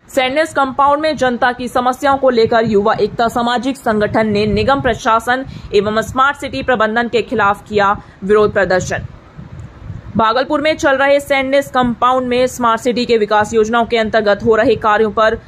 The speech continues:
युवा एकता सामाजिक संगठन के कार्यकर्ता ने निगम प्रशासन एवं स्मार्ट सिटी प्रबंधन के कार्यों पर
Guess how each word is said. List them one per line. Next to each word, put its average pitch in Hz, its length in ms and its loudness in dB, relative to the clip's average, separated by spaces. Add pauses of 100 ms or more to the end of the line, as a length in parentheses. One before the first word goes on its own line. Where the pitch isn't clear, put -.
(180)
युवा 285 400 2
एकता 240 240 0
सामाजिक 196 420 -2
संगठन 226 440 -2
के 240 100 0
कार्यकर्ता 196 540 0
ने 220 160 -2
निगम 233 320 0
प्रशासन 240 500 0
एवं 202 240 0
स्मार्ट 240 340 -2
सिटी 226 220 -6
प्रबंधन 196 500 -2
के 208 100 -2
कार्यों 202 340 0
पर 208 240 0